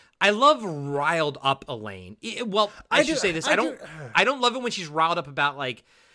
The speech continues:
Speaker 1: you know, the, the, the human rights stuff. I find it a little bit
Speaker 2: Uh-huh.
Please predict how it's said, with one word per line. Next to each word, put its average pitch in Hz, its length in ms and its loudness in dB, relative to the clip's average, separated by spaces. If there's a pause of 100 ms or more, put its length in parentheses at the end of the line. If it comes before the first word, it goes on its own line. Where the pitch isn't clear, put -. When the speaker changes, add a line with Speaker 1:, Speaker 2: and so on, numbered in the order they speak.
(420)
Speaker 1:
you 196 140 -4
know, 135 320 -2
the, 147 160 -2
the, 151 460 -4 (320)
the 143 80 -12
human 180 240 -6
rights 151 280 -4
stuff. 214 320 -8
I 180 100 -2
find 180 260 -4
it 180 180 -10
a 180 60 -8
little 180 180 -4
bit 165 140 -6
Speaker 2:
Uh-huh. 131 80 0